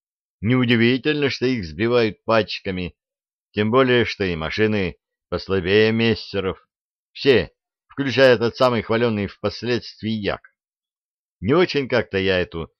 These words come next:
машину воспринимаю. Нет, он действительно ни в чём не уступает мессеру. Почти. Но в этом самом «почти»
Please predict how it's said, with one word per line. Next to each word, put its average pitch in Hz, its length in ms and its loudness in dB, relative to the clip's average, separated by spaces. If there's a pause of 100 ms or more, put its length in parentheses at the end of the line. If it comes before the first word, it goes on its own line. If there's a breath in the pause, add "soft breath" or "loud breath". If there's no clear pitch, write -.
(220)
машину 82 760 -6
воспринимаю. 95 840 -4 (460)
Нет, 135 480 2
он 110 260 0 (240)
действительно 127 880 -2
ни 104 140 -2
в - 60 -10
чём 117 260 -2
не 113 80 -2
уступает 120 760 -2
мессеру. 76 840 -6 (100)
Почти. - 720 -8 (840)
Но 101 140 0
в - 20 4
этом 113 400 2
самом 104 480 -2
«почти» 92 720 -6